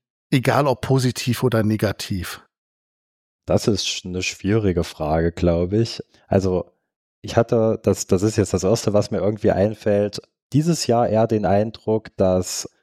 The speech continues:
Speaker 2: sehr viele Leute schon frühs gekommen sind, dann auch bei der Eröffnung mit dabei waren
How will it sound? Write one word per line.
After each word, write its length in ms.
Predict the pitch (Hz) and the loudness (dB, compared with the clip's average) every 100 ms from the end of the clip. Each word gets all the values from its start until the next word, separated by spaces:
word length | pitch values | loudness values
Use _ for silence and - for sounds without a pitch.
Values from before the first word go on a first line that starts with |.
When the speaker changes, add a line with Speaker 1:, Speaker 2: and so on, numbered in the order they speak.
| _ - | _ -2
Speaker 2:
sehr 200 | 117 151 | 0 0
viele 300 | - 113 98 | 0 0 2
Leute 500 | 98 117 135 131 120 | 2 0 0 -2 -2
schon 340 | - 95 92 | -2 -4 -4
frühs 600 | - - 107 151 180 - | -12 -10 -4 -2 -2 -4
gekommen 440 | - - 101 156 170 | -10 0 0 0 -2
sind, 320 | 175 180 170 | -4 -2 0
dann 160 | 127 | 0
auch 220 | 90 107 - | 2 -2 0
bei 140 | 98 | 0
der 100 | 95 | 2
Eröffnung 680 | 95 92 101 117 - 127 127 | 2 2 0 -4 -6 -8 -6
mit 160 | 104 - | -4 0
dabei 400 | - - 101 127 | 0 2 2 0
waren 460 | 135 139 143 143 | 0 0 0 -2